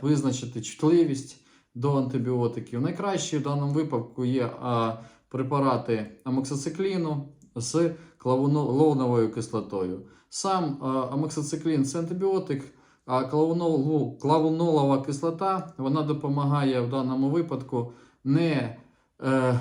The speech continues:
виробляти бактеріям фермент, який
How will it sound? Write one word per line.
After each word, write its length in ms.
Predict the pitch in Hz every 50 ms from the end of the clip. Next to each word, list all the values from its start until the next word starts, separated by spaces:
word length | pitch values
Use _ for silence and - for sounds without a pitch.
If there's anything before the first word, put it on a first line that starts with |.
| - 127
виробляти 600 | 127 139 147 156 151 156 160 156 147 147 - 135
бактеріям 840 | 123 147 147 - - 185 190 190 180 170 156 151 147 143 135 131
фермент, 600 | - - 147 147 156 175 190 190 190 175 147 - - - - _
який 680 | 123 127 127 127 - 165 160 156 143 131 - - -